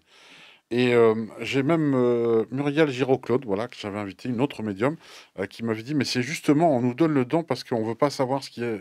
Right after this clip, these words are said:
de l'autre, de l'autre côté. Comment c'est de l'autre co-, » J'étais pas vraiment d'accord avec ça, mais ma foi, c'est quand même ce que m'ont donné comme réponse. Il y a pas qu'elle, il y a plusieurs médiums qui m'ont dit ça, qui d'après eux,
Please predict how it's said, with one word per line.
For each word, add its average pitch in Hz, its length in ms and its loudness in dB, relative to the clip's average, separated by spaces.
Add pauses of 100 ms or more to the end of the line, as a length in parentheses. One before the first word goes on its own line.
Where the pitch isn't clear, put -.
de 98 80 -16
l'autre, 110 260 -8
de 104 160 -6
l'autre 120 260 -4
côté. - 300 -12 (320)
Comment 123 200 -2
c'est - 100 -8
de 123 60 -4
l'autre 110 180 -6
co-, » - 60 -16
J'étais 101 280 -4
pas 156 200 4
vraiment 139 340 0
d'accord 127 380 2
avec 110 200 -2
ça, 160 260 2 (360)
mais 117 120 0
ma 127 120 2
foi, 170 360 4 (240)
c'est - 280 0
quand 156 160 4
même 175 300 0 (100)
ce - 140 -14
que - 160 0
m'ont 151 220 4
donné 151 280 4
comme 127 220 0
réponse. 123 480 -2
Il - 20 -4
y 110 40 0
a - 20 2
pas 123 160 0
qu'elle, 165 400 4
il 107 40 -4
y 110 40 2
a 101 40 0
plusieurs 165 520 2
médiums 123 300 0
qui - 120 -10
m'ont 117 120 -4
dit 107 100 -16
ça, - 220 -16 (320)
qui 113 120 -10
d'après 170 360 4
eux, 160 220 6